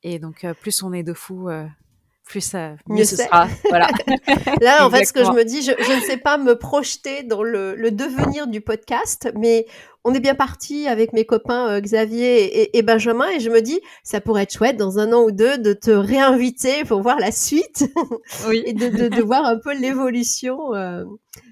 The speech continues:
Speaker 2: l'évolution de Au Carré et de votre, euh, vraiment très chouette, euh, très chouette projet. Mais écoute,
Speaker 1: Avec
Speaker 2: un grand, grand
Speaker 1: plaisir.
Speaker 2: merci, Jessica.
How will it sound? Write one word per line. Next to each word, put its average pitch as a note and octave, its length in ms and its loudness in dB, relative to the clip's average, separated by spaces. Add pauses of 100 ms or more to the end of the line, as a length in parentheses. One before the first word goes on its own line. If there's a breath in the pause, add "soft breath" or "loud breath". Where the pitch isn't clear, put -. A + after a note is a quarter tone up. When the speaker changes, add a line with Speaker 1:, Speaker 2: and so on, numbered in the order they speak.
(140 loud breath)
Speaker 2:
l'évolution A#3 600 -4
de A#3+ 100 -2
Au A#3 160 2
Carré A3+ 500 -2
et G#3+ 60 0
de G3 180 -2
votre, G3+ 440 -4
euh, F3+ 680 -8
vraiment G3+ 300 -6
très A3+ 220 -6
chouette, - 440 -8
euh, F#3 160 -6
très - 180 -8
chouette G#3 280 -8
projet. G3+ 420 -6 (680 soft breath)
Mais G#3+ 160 2
écoute, A#3+ 180 0
Speaker 1:
Avec A#3 140 4
Speaker 2:
un - 40 0
grand, A3+ 220 2
grand C4+ 160 0
Speaker 1:
plaisir. C4+ 160 2
Speaker 2:
merci, C#4+ 300 -4
Jessica. B3+ 640 -4